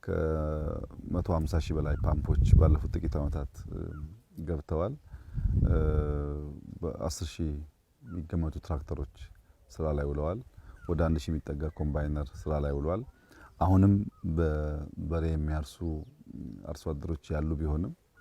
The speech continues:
ግን ማሽን የማበራከቱ ጉዳይ እየጨመረ መጥቷል። ከውጭ ማስገባት ብቻ ደግሞ ሳይሆን ፓምፕና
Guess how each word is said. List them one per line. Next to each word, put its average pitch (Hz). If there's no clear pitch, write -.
ግን 87
ማሽን 80
የማበራከቱ 73
ጉዳይ 71
እየጨመረ 73
መጥቷል። 82
ከውጭ 101
ማስገባት 82
ብቻ -
ደግሞ 76
ሳይሆን 98
ፓምፕና 78